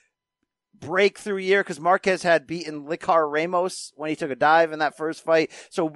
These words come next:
no one wanted to give Marquez fighter of the year for, like, the one knockout of, of Manny. So they gave it to Nonito on the, uh,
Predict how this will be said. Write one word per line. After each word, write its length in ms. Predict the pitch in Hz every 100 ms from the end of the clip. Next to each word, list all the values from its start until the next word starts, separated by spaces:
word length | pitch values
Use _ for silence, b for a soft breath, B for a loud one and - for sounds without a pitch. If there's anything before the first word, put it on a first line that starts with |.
| 160
no 160 | 170
one 180 | 185 170
wanted 240 | 160 165
to 80 | 151
give 220 | 147 147
Marquez 440 | 139 147 160 170 -
fighter 300 | 170 160 156
of 80 | 147
the 80 |
year 220 | 151 160 156
for, 160 | 139
like, 180 | 127 123
the 80 | 127
one 220 | 143 139
knockout 480 | 135 143 156 139 135
of, 160 | 107 -
of 140 | 120
Manny. 400 | 131 151 151 147 - b b
So 180 | - 202
they 80 | 180
gave 240 | 202 208
it 80 | 202
to 140 | 202
Nonito 500 | 175 165 170 165 156
on 260 | 143 139 131
the, 280 | 131 127 123
uh, 300 | 120 117